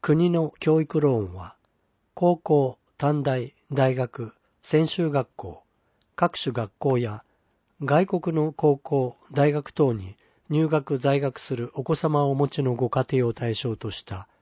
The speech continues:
公的な融資制度です。融資額、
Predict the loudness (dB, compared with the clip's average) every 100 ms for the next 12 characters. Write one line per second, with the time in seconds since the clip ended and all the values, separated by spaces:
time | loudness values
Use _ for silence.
0 | _ _ 0 2 2 0 -2 -2 0 2
1 | 0 0 -4 -2 -4 -6 -16 -18 -20 _
2 | _ _ _ _ _ _ _ _ _ _
3 | _ _ _ -2 0 0 -2 -4 -8 -14
4 | -20